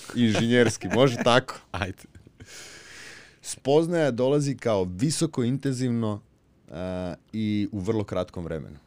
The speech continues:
Speaker 2: Mhm.
Speaker 1: Jel može tako? Kao osjećaj.
Speaker 2: Mhm.
Speaker 1: Ne, ne, sad definiramo, to je stvar dogovora.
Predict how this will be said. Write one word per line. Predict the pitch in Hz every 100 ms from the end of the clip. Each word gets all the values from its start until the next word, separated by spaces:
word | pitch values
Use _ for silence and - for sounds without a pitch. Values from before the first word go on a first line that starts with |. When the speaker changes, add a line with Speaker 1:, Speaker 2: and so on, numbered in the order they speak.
| _ _ _ _ -
Speaker 2:
Mhm. | - 87 82 _
Speaker 1:
Jel | 85 85
može | 104 98
tako? | 92 80 - - _ _ -
Kao | 95 90
osjećaj. | 95 - 82 78 - _ _ _ _ _ _
Speaker 2:
Mhm. | - 69 82 101 _ _ _
Speaker 1:
Ne, | 117 147
ne, | 135
sad | - 95 92 - - 90 92
definiramo, | 98 104 - 147 151 78 - -
to | 82
je | 78
stvar | - 85
dogovora. | 101 147 104 60